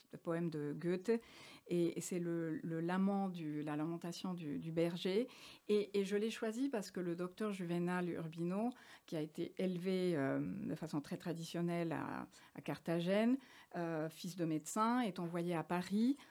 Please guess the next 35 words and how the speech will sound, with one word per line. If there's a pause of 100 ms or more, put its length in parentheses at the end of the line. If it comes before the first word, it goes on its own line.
(140)
où
il
fait
ses
études,
poursuit
ses
études
de
médecine
et
de
chirurgie, (480)
où (140)
il
a, (400)
euh,
il
fait
certainement
les
quatre
cents
coups,
euh,
à
Paris, (320)
mais
également
il
s'imbibe
d'une,
d'une
culture
énorme,